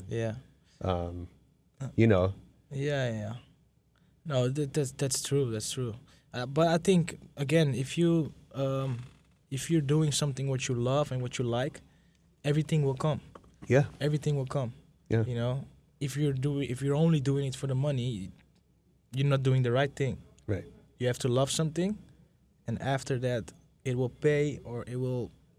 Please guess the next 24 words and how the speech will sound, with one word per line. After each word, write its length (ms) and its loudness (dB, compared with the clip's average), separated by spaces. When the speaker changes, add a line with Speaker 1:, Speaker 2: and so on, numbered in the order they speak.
Speaker 1:
you 100 2
Speaker 2:
Yeah. 80 8
Speaker 1:
know, 240 -2
yeah, 200 -8
for 120 -16
sure. 200 0
Speaker 2:
Exactly. 360 0
Speaker 1:
Yeah. 200 -4
So 320 -10
everything 400 4
what 160 2
I'm 120 0
doing 340 2
now 320 0
is, 220 -4
is 120 -6
what 160 0
I 40 0
like 340 0
and 80 -4
what 100 -2
I 60 0
love. 260 -2
Yeah. 180 -12